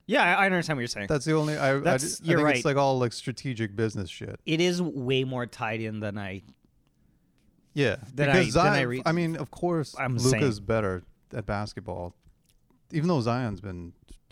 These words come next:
Speaker 1: On a
Speaker 2: fucking
Speaker 1: fucking tear.
Speaker 2: Dude,
Speaker 1: Yeah,
Speaker 2: he's been
Speaker 1: I'm not saying he doesn't deserve to have his own
Speaker 2: Yeah,
Speaker 1: shoe.
Speaker 2: no, no, I, I know what you mean, though.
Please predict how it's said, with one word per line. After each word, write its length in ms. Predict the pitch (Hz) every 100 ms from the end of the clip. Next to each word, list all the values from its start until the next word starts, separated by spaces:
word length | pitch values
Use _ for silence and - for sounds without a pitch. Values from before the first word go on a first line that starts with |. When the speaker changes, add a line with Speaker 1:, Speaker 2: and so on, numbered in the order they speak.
| -
Speaker 1:
On 140 | - 180
a 40 |
Speaker 2:
fucking 100 | 202
Speaker 1:
fucking 300 | 226 240 214
tear. 400 | 196 214 254 110 _
Speaker 2:
Dude, 60 | -
Speaker 1:
Yeah, 120 | 202
Speaker 2:
he's 140 | 107
been 120 | 135
Speaker 1:
I'm 80 | 170
not 120 | 247 277
saying 140 | 240
he 60 | 208
doesn't 220 | 196 202
deserve 340 | 151 143 151
to 100 | 117
have 260 | 120 127 113
his 120 | 113
own 100 | 123
Speaker 2:
Yeah, 180 | 262 240
Speaker 1:
shoe. 40 | 175
Speaker 2:
no, 140 | 175
no, 120 | 156
I, 220 | 131 110 123
I 20 |
know 60 | 127
what 120 | 110
you 60 | -
mean, 100 | 101
though. 120 | 110